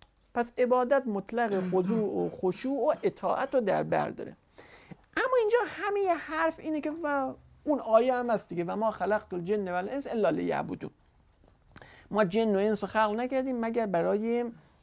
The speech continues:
عبادت، عبادت خودم. حالا بعد اینم توضیح می‌دم. اینجا حرف سر این که آقایون که بحث می‌کنن در روایت اومده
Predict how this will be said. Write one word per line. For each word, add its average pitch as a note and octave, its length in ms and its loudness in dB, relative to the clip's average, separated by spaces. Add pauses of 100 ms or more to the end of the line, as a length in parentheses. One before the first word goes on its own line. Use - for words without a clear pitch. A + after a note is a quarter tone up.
(340)
عبادت، C3+ 640 4
عبادت C3 400 -2
خودم. - 280 -12 (640)
حالا B3 140 6
بعد B3 100 6
اینم G#3+ 220 0
توضیح D3+ 420 2
می‌دم. - 260 -10 (2000)
اینجا A#4+ 360 6 (100)
حرف E4+ 360 2
سر D4+ 220 0
این D#4+ 260 0
که D#4+ 420 0 (720)
آقایون G3+ 420 6
که G#3 120 4
بحث F#3+ 560 -2
می‌کنن A3 680 -2
در F3 300 2
روایت F3 500 0
اومده F#3 280 -4